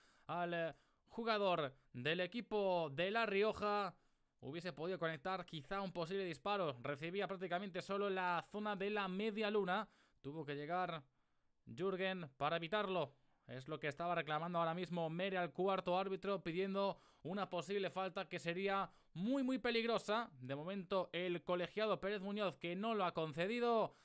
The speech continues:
Minuto siete y medio, casi llegando al ocho.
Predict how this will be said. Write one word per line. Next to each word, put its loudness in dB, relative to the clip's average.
Minuto 2
siete -2
y 4
medio, 0
casi 0
llegando 0
al 4
ocho. 4